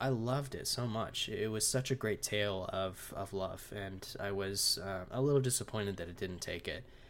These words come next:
Uh, that or All the Beauty and the Bloodshed, I think, told a really good story. Although it was a little choppy, Nan Goldin told an important story and brought a lot of, uh, what I consider documentary to be important for,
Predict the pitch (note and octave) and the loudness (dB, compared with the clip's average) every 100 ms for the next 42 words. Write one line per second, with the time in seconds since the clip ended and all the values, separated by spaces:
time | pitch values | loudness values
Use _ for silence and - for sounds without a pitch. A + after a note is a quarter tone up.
0 | - - - G#2 G#2+ D3 D#3+ - A#2 A2 | -20 -20 -6 -2 4 4 4 2 2 4
1 | A2+ A2+ G#2+ A2 A2 G2 F#2 F#2+ G2 - | 4 2 0 2 2 0 0 0 0 0
2 | G#2+ G#2 - G2 G#2 F#2+ - G2+ G2+ G2 | 0 -2 -4 -2 -2 -4 0 0 2 0
3 | G2+ G2 G2 G2+ - - G#2+ A2 G#2+ - | 2 2 2 2 2 2 2 0 -2 -6
4 | - - - - - - - - C3 C#3 | -20 -20 -18 -18 -18 -20 -6 2 8 10
5 | C3+ B2+ A#2 A#2 A#2 A2+ A#2 B2 A2+ A2 | 10 8 4 4 4 4 4 4 4 4
6 | A2 A2 G#2 G#2 G#2+ G#2 - - G2 G2+ | 2 2 2 2 0 -4 -4 -2 -2 -2
7 | - - - - - A2+ - A2+ B2 F#2+ | -8 -18 -18 -10 -2 -2 2 2 2 0
8 | - G2+ F#2 F#2+ G#2+ C3 G#2 G2+ G2+ G2 | -2 -2 -2 -4 -6 -4 0 0 -2 -4
9 | - G#2 G2 - F#2+ G2+ G#2 - G2 G2 | 0 2 2 0 -4 -2 -2 -2 -2 -2
10 | F#2 - - - - - A2+ G2 G#2+ G#2+ | -4 -12 -14 -18 -16 -2 -2 0 0 0
11 | A2 - G2+ - G#2 G2+ F#2+ - - G2 | -2 -2 -2 2 2 2 0 -4 -6 -4
12 | G2+ G#2 G2+ - G2+ F2+ F2+ G2+ G#2 A2+ | 0 0 0 -2 -2 -4 0 2 2 0
13 | - B2+ C3 C3+ | 0 2 4 4